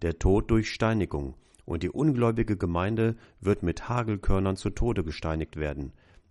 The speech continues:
Das war einst Gottes Art der Bestrafung. Er wird diese ungläubige Welt steinigen, diese ehebrecherische Generation. Er wird sie vom Himmel aus mit Hagelkörnern steinigen, die ein Talent pro Stück wiegen,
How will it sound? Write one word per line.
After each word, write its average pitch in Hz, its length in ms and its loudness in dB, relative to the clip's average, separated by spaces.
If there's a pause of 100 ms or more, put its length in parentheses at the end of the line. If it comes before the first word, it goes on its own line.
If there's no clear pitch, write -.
Das 90 200 -2
war 98 200 0
einst 110 400 -4
Gottes 98 340 -2
Art 92 260 -4
der 101 60 -4
Bestrafung. 92 680 -6 (380)
Er 85 200 -4
wird 123 200 0
diese 101 200 0
ungläubige 95 720 0
Welt 98 240 0
steinigen, 104 680 0 (420)
diese 92 240 0
ehebrecherische 92 880 -2
Generation. 90 840 -2 (480)
Er 87 160 -2
wird 117 140 2
sie 110 140 -4
vom 101 220 0
Himmel 120 300 2
aus 92 400 -2 (220)
mit 87 240 -2
Hagelkörnern 90 720 2
steinigen, 87 600 -2 (280)
die 82 140 -2
ein 120 240 -2
Talent 107 500 0
pro 107 160 -2
Stück - 360 -4
wiegen, 78 300 -6